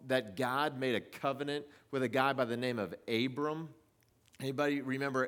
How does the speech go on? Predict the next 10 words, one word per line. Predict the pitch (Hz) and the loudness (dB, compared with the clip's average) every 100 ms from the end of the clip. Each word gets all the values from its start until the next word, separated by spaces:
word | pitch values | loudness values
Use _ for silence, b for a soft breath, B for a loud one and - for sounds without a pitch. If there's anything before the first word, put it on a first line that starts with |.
| 123 | 2
Abram? | 131 147 139 139 139 135 B B - | 0 2 0 -2 -4 -12 B B 2
Um, | 113 113 | 2 2
his | 135 160 139 | 0 -2 0
name | 143 139 | 0 0
was | 139 123 | 0 -2
significant. | - 120 127 127 127 135 | -2 -2 -2 -2 -2 -2
It | |
meant | 117 117 117 | 0 -2 -2
exalted | 117 92 80 107 120 131 117 87 | -6 -6 -4 0 0 0 -4 -6
father. | - - 107 110 120 139 147 | -10 -2 0 0 0 -2 -4